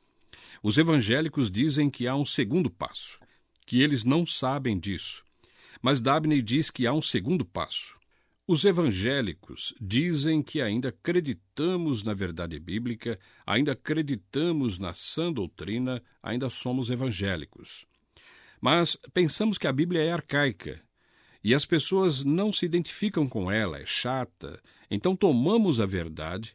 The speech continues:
e colocamos isso em um contexto cultural que as pessoas possam identificar com aquilo que comunica melhor. Ainda é a verdade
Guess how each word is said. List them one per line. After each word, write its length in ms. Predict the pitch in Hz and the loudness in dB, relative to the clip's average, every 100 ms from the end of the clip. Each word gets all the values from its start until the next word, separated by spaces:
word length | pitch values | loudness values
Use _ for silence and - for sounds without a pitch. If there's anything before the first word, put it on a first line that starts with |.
| - | -14
e 80 | |
colocamos 640 | 117 180 170 185 185 131 98 | 0 4 4 2 2 2 2
isso 280 | 151 - 151 | -2 0 2
em 80 | |
um 80 | 151 | 2
contexto 600 | 151 139 113 143 147 - | 2 -2 0 -2 -2 -4
cultural 720 | - 233 254 - 127 92 95 135 _ _ _ _ _ | 0 2 2 2 2 2 -2 -6 _ _ _ _ _
que 120 | 175 | 2
as 100 | 180 | 2
pessoas 460 | - 156 - 151 143 | 2 -2 0 -2 -2
possam 400 | - 131 - 139 | -2 -2 0 2
identificar 760 | 139 123 131 - 151 - 131 | 2 2 -2 -2 -4 -2 -4
com 160 | 147 180 | -2 -4
aquilo 320 | 185 143 135 | -2 0 0
que 120 | 131 | -2
comunica 500 | 175 170 185 131 123 | -2 0 2 2 2
melhor. 420 | 165 165 104 98 82 _ _ _ _ - - - - - - | 0 0 0 -2 -4 _ _ _ _ -20 -20 -20 -20 -20 0
Ainda 440 | 123 165 220 190 - | 4 6 6 4 2
é 160 | 147 | 0
a 100 | 185 | 2
verdade 720 | 127 95 85 85 104 156 156 | 2 0 -2 -4 -2 -2 -4